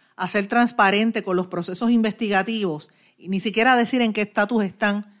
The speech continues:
pues eso tiene que levantar muchas sospechas. Y uno tiene que mirar el, lo que está ocurriendo en Puerto Rico a nivel del grupo que está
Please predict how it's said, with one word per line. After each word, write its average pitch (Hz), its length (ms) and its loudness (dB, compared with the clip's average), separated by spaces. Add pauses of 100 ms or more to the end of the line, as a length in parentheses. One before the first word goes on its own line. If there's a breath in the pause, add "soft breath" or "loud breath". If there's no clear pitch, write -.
(500 soft breath)
pues 165 140 -6
eso 226 120 -4
tiene 226 220 2
que 226 80 2
levantar 185 500 2
muchas 196 400 0
sospechas. - 720 -8 (480 soft breath)
Y 214 100 -2
uno 277 160 4
tiene 311 220 0
que 285 100 0
mirar 254 400 0
el, 196 300 0
lo 190 140 2
que 175 60 0
está 175 160 -2
ocurriendo 247 460 2
en 233 80 0
Puerto 208 320 -4
Rico 226 320 -4
a 175 60 0
nivel 175 400 -4 (260 soft breath)
del 175 400 2
grupo 226 380 2
que 240 80 -2
está 196 420 -4